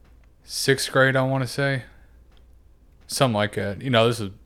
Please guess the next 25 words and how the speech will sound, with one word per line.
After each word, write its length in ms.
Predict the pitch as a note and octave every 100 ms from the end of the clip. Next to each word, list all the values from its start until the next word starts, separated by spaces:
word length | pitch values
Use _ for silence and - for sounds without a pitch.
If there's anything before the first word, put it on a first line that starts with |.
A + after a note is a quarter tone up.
| _
way 180 | G#2 G#2+
back 260 | G2+ G2+ G2+
in 60 | G2+
the 60 |
day. 280 | G2+ G#2 G#2 - - - - -
And, 320 | A#2 A2+ A2+
uh, 320 | A2 G#2+ F#2+ G2 - _ _ - - - _ - -
I 60 |
got 180 | A2+ C#3
it 60 | C#3+
from 180 | C#3+ B2
a 80 |
buddy. 400 | A2 B2 C3+ B2+ -
"Oh, 180 | B2+ A#2+
this 180 | A#2
is 60 | A2
Red 260 | A2 A2+ A2
Ring, 220 | A2 G#2+
bro. 200 | A2 G#2+
It 60 |
don't 220 | G#2 G#2+ G#2
work." 280 | G#2+ G2+ -
I 60 | -
was 200 | - -
like, 100 | -